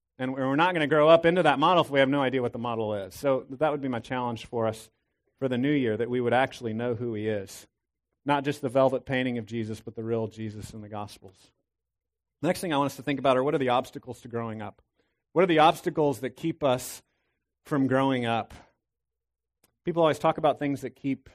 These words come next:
kids from growing. Have y'all ever heard, like, what are some of those things that people say are gonna stunt your growth? Have you ever? Smoking. Smoking. That was the first thing they said earlier, too. We've,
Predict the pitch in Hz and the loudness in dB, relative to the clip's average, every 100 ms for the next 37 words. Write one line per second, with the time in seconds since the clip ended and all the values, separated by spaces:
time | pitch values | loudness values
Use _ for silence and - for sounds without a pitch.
0 | _ - 156 160 - - 180 170 160 160 | _ -4 -4 -4 -8 -10 -6 -4 -2 -2
1 | 170 170 170 143 151 151 143 156 160 185 | -2 -4 -4 -4 0 0 0 0 0 0
2 | - 160 170 170 156 135 - 147 131 147 | -4 -4 -6 -6 -6 -6 -4 -8 -6 -10
3 | 139 127 147 139 135 135 131 113 - _ | -10 -6 -2 0 0 -2 -4 -4 -8 _
4 | _ - - 156 151 131 117 127 113 - | _ -18 -4 -4 -4 -8 -4 0 -2 -4
5 | - 127 123 - _ _ _ - 185 196 | -10 -10 -10 -18 _ _ _ -2 2 2
6 | 110 - 156 160 156 202 262 190 214 208 | 0 -4 0 0 2 2 2 2 2 2
7 | 233 208 180 214 208 233 165 120 - 247 | 0 -2 2 2 2 2 2 0 -2 -2
8 | 113 | -2